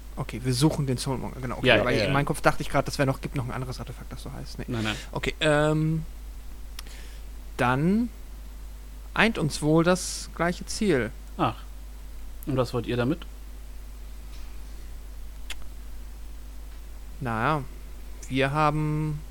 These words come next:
Speaker 1: ein höheres Ziel, das die ganzen Lande von Ferun betrifft. Den Fluch zu brechen.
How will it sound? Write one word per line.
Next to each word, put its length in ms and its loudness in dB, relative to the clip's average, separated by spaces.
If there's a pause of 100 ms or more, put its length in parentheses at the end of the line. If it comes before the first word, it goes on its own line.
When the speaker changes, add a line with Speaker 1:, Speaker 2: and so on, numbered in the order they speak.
(400)
Speaker 1:
ein 420 -2
höheres 560 6
Ziel, 400 4
das 640 0 (1200)
die 60 -4
ganzen 340 4
Lande 200 6
von 220 2
Ferun 340 2
betrifft. 640 -2 (920)
Den 100 -4
Fluch 320 2
zu 160 -4
brechen. 380 -4